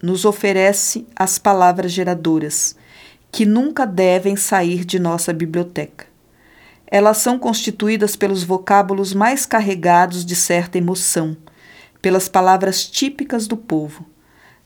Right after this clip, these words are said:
Trata-se de vocábulos ligados à sua experiência existencial, da qual a experiência profissional faz parte.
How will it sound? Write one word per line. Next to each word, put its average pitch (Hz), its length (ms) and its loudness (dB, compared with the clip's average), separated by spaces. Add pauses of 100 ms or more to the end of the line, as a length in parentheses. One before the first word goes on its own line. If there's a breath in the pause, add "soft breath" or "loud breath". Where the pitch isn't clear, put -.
(120)
Trata-se 240 520 2
de 196 100 -2
vocábulos 190 680 -2
ligados 180 520 0
à 185 80 -2
sua 208 220 -2
experiência 185 680 -2
existencial, 175 920 -2 (680 soft breath)
da 180 200 4
qual 202 500 2
a 185 160 2
experiência 196 760 0
profissional 180 640 -2
faz 190 320 -6
parte. - 560 -10